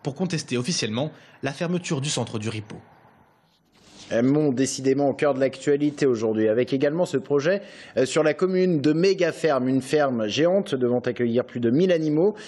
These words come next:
Speaker 2: Une pétition a été remise au préfet d'Indre-et-Loire aujourd'hui, qui a reçu les opposants au projet. Euh, le préfet qui devait rendre une décision avant le trois mai, à savoir si le projet était validé ou pas, mais cette décision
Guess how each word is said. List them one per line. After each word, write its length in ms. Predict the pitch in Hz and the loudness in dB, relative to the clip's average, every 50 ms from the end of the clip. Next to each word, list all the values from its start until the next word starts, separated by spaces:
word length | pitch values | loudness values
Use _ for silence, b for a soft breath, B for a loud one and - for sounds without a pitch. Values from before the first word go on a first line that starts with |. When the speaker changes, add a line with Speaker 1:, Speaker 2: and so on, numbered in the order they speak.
| B B - | B B -2
Speaker 2:
Une 120 | 120 131 135 | 0 0 2
pétition 440 | 160 214 190 - 185 - - 160 147 | 0 -2 -2 -4 -6 -4 -2 0 0
a 60 | 135 | 0
été 120 | 135 131 | 2 2
remise 300 | 113 117 117 120 117 113 | 2 2 2 2 2 2
au 60 | 117 | 0
préfet 280 | 110 - 120 107 - 113 | 0 -2 -2 -2 -2 -2
d'Indre-et-Loire 540 | 104 110 110 113 131 139 160 190 208 185 147 | 0 0 2 2 2 4 4 4 2 2 2
aujourd'hui, 560 | 143 135 120 127 127 120 127 156 202 240 220 | 0 0 2 0 0 0 2 2 2 2 0
qui 240 | - - - - 196 | 0 0 0 2 2
a 60 | 208 | 2
reçu 420 | 196 180 165 143 - - 254 262 | 2 0 0 -2 -2 -2 0 2
les 200 | 214 190 151 127 | 2 2 2 2
opposants 440 | 131 127 - - 123 117 110 107 101 | 0 0 0 2 0 2 2 2 0
au 60 | 98 | -2
projet. 520 | 90 - - 147 135 113 127 135 165 190 - B B B B B B B B B | -2 0 0 0 2 2 2 2 2 2 -2 B B B B B B B B B
Euh, 60 | 117 | 2
le 80 | 127 127 | 2 2
préfet 340 | - 123 110 - 135 143 151 | 0 -2 -4 0 0 -2 0
qui 120 | - 170 | 0 0
devait 300 | 151 143 131 120 127 123 | 0 2 2 4 4 4
rendre 300 | 120 143 196 214 185 165 | 4 4 2 2 2 2
une 80 | 156 151 | 2 2
décision 560 | 147 139 - - 151 147 135 131 139 131 123 | 2 0 0 0 -2 0 0 2 2 2 2
avant 180 | 120 110 117 | 2 2 2
le 140 | 113 110 104 | 0 0 0
trois 320 | - - - 202 208 196 180 | -2 -2 0 2 2 2 2
mai, 200 | 180 190 214 233 | 0 0 2 2
à 120 | 226 196 | 2 2
savoir 360 | - - 147 131 135 135 123 | 2 2 2 2 2 2 0
si 140 | - - 135 | -2 -4 -2
le 80 | 123 110 | -2 -2
projet 300 | - - 120 110 110 110 | 0 0 -2 0 0 0
était 180 | 107 - 104 | 0 0 0
validé 320 | 95 107 110 110 107 104 98 | 0 0 0 0 0 0 -2
ou 100 | 92 87 | -2 -4
pas, 300 | - - 139 165 175 - B B B B B B | -4 -2 -2 0 -2 -2 B B B B B B
mais 120 | 92 98 | -6 -4
cette 260 | 95 - - - 80 92 | -4 -4 -4 -6 -4 -2
décision 600 | 139 359 - - 131 120 113 120 147 170 185 | -2 -2 0 -2 -4 -4 -2 0 0 0 -2